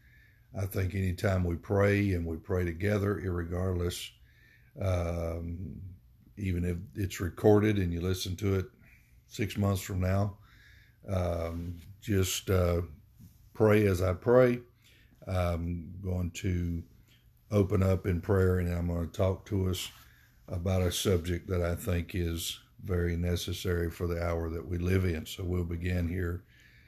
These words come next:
by praying. God, our Father in heaven, Lord, we come to you in Jesus' name today.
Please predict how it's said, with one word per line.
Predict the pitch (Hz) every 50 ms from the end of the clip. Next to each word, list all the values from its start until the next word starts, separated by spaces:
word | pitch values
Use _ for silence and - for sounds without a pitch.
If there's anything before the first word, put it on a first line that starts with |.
| - - - _ -
by | - 98
praying. | 92 - - 120 113 107 95 85 78 71 71 - _ _ _ _ _ _ - _ _ -
God, | 110 101 101 98 95
our | 92 87 82
Father | - - 104 95 92 90 85 87 85 85
in | 85 85
heaven, | - - 101 92 85 85 87 85 90 - - _ _ _ - - - _ _ - - _ _ _ -
Lord, | - 101 98 92
we | 87 87 82
come | - - 95 92 90 82
to | - - 95
you | 90 87 87 87
in | 82 85 82
Jesus' | 85 90 90 87 80 85 92 90 - - -
name | 101 95 95 95 90 87 85
today. | - - 90 90 101 98 98 101 95 95 98 95